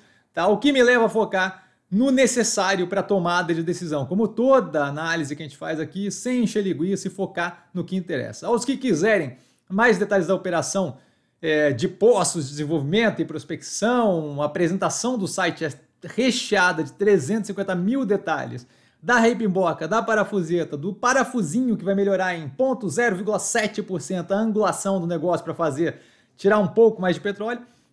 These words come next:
Tá, então quem quiser, tem uma apresentação gigantesca no portfólio, é institucional, é enorme também. Tá, e aos que quiserem o bate-boca político, temos uma quantidade considerável de publicações jornalísticas e fórum na internet, até dizer chega pra bate-boca político, isso não será feito aqui. Tá, pra gente,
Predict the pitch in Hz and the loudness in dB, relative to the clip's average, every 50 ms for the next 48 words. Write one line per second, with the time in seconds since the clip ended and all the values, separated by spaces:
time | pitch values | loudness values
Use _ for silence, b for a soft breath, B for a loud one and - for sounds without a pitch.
0 | _ - 139 143 147 - 175 151 123 208 214 196 185 170 127 156 175 160 - - | _ -4 -2 -2 0 -2 -4 -2 0 0 -2 0 0 0 0 2 2 0 0 -2
1 | 170 180 190 185 175 180 165 156 160 165 151 147 175 151 147 196 185 202 185 - | -4 -4 -2 -2 -2 0 -2 -2 -2 -4 -4 -4 -4 -2 -2 0 0 0 0 0
2 | - 202 233 220 220 - 170 151 - 160 135 - - - 190 190 175 180 165 - | 2 2 2 2 2 0 -4 -6 -6 -8 -8 -8 -4 -2 0 0 2 0 -2 -4
3 | - - 165 - - 160 156 175 185 175 170 156 143 165 196 214 170 156 160 143 | -10 -14 -14 -12 -10 -8 -4 -2 -2 -2 -2 -2 -2 -2 0 0 0 0 -2 -4
4 | 143 160 185 202 196 b b b b b b b - 175 180 220 262 269 254 240 | -6 -8 -8 -10 -12 b b b b b b b -2 0 2 4 4 4 4 4
5 | - 262 - 247 226 156 170 202 196 196 196 196 190 165 190 185 180 - 170 165 | 2 -2 0 0 0 2 4 6 6 6 4 2 0 0 0 -2 -2 -2 -2 -2
6 | 180 175 214 208 - 240 214 220 214 214 - 220 202 208 - 190 190 190 190 190 | -2 -2 -2 -2 0 2 2 2 0 -2 -4 -8 -8 -6 -2 -2 -2 0 -2 -4
7 | - b b b b b - 202 208 190 220 214 - 170 165 190 185 156 - 233 | -6 b b b b b -2 -2 0 2 0 0 0 0 0 0 0 0 0 2
8 | 247 240 170 180 196 196 185 180 170 160 160 160 156 185 165 175 170 180 156 - | 2 2 2 2 2 2 4 4 2 2 0 -2 -4 -2 -4 -2 -2 -2 -2 -2
9 | 165 147 185 190 185 208 240 208 - - 208 214 - - 220 240 247 247 247 - | -4 -2 -2 0 0 0 0 -2 -2 -4 -4 -4 -2 0 4 4 4 2 0 -4
10 | - 180 190 226 220 190 170 160 160 160 147 143 160 143 160 180 170 170 160 165 | -4 -2 2 2 2 2 2 0 -2 -2 -2 -4 -4 -4 -4 -4 -6 -6 -6 -6
11 | 180 170 156 202 165 - - - 190 185 185 170 180 170 180 170 - 160 143 160 | -6 -2 -2 -2 -2 -2 -2 -4 -2 -2 -2 -2 -2 -2 -2 -4 -4 -4 -4 -4
12 | 160 185 180 - 180 175 190 185 - - 190 180 - 170 156 139 147 180 202 185 | -4 -4 -6 -6 -6 -4 -6 -8 -8 -10 -12 -10 -10 -10 -10 -8 -6 -4 -4 -4
13 | - - 175 160 160 156 160 156 156 160 156 - - 110 b b b b b b | -4 -4 -4 -4 -6 -6 -8 -10 -10 -10 -12 -12 -14 -16 b b b b b b
14 | b b b _ _ 160 156 - - 269 285 220 214 285 277 240 - - 123 - | b b b _ _ 2 2 4 4 4 4 6 4 4 2 2 -2 -4 -8 -10